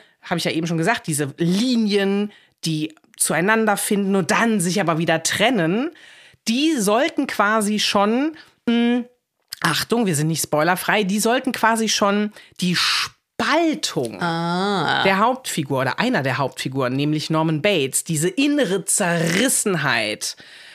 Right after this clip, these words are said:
Speaker 1: ähm, verdeutlichen.
Speaker 2: Okay.
Speaker 1: Und darum ist auch die Titelsequenz von Psycho in die Filmgeschichte eingegangen.
Speaker 2: Ah ja, habe ich überhaupt nicht gema-, macht, hergestellt, diese Verbindung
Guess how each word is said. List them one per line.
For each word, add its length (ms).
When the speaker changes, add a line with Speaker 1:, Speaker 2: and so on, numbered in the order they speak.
Speaker 1:
ähm, 480
verdeutlichen. 920
Speaker 2:
Okay. 800
Speaker 1:
Und 400
darum 340
ist 280
auch 160
die 120
Titelsequenz 1080
von 340
Psycho 680
in 200
die 120
Filmgeschichte 580
eingegangen. 640
Speaker 2:
Ah 200
ja, 320
habe 160
ich 240
überhaupt 380
nicht 220
gema-, 360
macht, 380
hergestellt, 800
diese 160
Verbindung 640